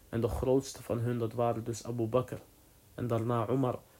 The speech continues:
en daarna Uthman, en daarna Ali. En zelfs Allah zegt in de Koran:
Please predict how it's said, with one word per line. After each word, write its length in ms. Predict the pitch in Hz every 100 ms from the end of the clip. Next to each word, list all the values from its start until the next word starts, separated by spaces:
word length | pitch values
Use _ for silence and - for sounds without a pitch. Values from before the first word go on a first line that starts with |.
| - -
en 140 | 120
daarna 360 | 120 117 117 113
Uthman, 520 | 113 131 135 120 -
en 140 | - 117
daarna 340 | 117 123 110
Ali. 360 | 120 135 185 208 - - -
En 180 | 117 120
zelfs 340 | 147 139 -
Allah 440 | - 190 180 180 135
zegt 260 | 131 139
in 140 | 131 139
de 80 | 120
Koran: 500 | 127 - 139 160